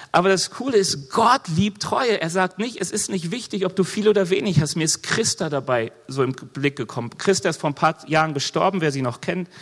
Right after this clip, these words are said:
hatte Multi-, M S, ähm, saß deswegen im Rollstuhl. Und was ich so cool fand, sie sagt nicht, "Herr, wenn ich diesen Rollstuhl verlasse, kann ich dir dienen."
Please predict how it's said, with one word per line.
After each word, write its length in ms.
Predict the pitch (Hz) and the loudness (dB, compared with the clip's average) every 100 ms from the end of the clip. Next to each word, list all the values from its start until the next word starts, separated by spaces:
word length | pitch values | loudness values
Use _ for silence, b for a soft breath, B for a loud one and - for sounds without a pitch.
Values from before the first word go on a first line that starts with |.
| B B B B B B B B | B B B B B B B B
hatte 420 | - 156 185 156 | 4 4 4 4
Multi-, 640 | 147 156 202 - - 190 - 165 - - 156 147 - 139 B B - | 4 4 4 2 -4 -4 -6 -8 -8 -4 -2 -2 -6 -2 B B -2
M 120 | 131 | 0
S, 300 | 143 233 - - B B B B B B - | 2 2 -2 -8 B B B B B B 6
ähm, 380 | 170 180 175 165 B B B _ _ _ _ _ _ _ - | 8 8 4 -2 B B B _ _ _ _ _ _ _ 2
saß 360 | 151 175 - | 6 6 6
deswegen 360 | 214 196 190 190 | 2 0 0 0
im 100 | 180 | 2
Rollstuhl. 760 | 165 196 - - 123 127 165 170 b b b b | 4 4 2 -2 0 0 0 -6 b b b b
Und 160 | 147 151 | 0 2
was 140 | 185 | 2
ich 100 | 196 | 0
so 100 | 190 - | -4 0
cool 120 | 220 | 0
fand, 200 | 202 175 | 0 0
sie 100 | 175 | -2
sagt 320 | 165 170 - | 0 -2 -2
nicht, 260 | 196 190 - | -4 -4 -4
"Herr, 280 | 208 202 160 | 2 2 2
wenn 140 | 160 | 0
ich 120 | 156 | -2
diesen 260 | - 156 151 | -4 -2 0
Rollstuhl 500 | 151 185 196 - 185 | 2 2 0 -4 -8
verlasse, 480 | 175 175 156 156 127 | -4 -4 -4 -6 -10
kann 240 | - 127 | -12 -12
ich 160 | 127 - | -12 -14
dir 120 | 127 | -14
dienen." 400 | 131 127 104 101 | -12 -12 -12 -18